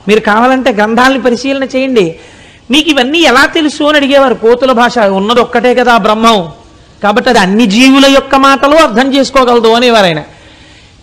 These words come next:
ఎంతటి మహాత్ముడండి నిజంగా రమణుల లాంటి వ్యక్తి ఎక్కడుంటారండి? అంతటి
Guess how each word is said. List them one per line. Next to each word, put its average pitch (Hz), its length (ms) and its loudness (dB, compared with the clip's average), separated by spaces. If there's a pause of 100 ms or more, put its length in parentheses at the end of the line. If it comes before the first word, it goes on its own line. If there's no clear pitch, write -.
(200)
ఎంతటి - 480 -10
మహాత్ముడండి 180 920 -4
నిజంగా 180 380 -6
రమణుల 190 440 -2
లాంటి 214 340 -2
వ్యక్తి 226 720 -4 (340)
ఎక్కడుంటారండి? 226 840 -2
అంతటి 208 400 -4